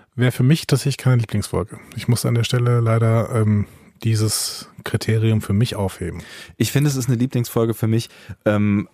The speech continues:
Speaker 2: weil sie halt diese Dimensionen öffnet und da sie, weil sie halt irgendwie auch so ein bisschen die Tiefe der Charaktere zeigt, auch in einer, in einer, in einer Phase, wo da noch nicht so fürchterlich viel passiert ist. Also das, du hast eben schon gesagt, so die Staffel zwei,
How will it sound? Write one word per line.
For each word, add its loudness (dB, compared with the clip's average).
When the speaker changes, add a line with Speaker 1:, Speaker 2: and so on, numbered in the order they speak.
Speaker 2:
weil -2
sie 0
halt -2
diese 0
Dimensionen 0
öffnet -6
und -2
da 0
sie, -4
weil -2
sie -2
halt -2
irgendwie -2
auch 0
so -4
ein 2
bisschen 0
die 0
Tiefe -2
der 0
Charaktere 0
zeigt, -2
auch -4
in 0
einer, 0
in -2
einer, 0
in -2
einer 0
Phase, 0
wo 0
da 0
noch -2
nicht 0
so -4
fürchterlich -2
viel -2
passiert -2
ist. -8
Also -2
das, -4
du -10
hast -4
eben -2
schon -4
gesagt, -2
so -4
die -4
Staffel -4
zwei, 0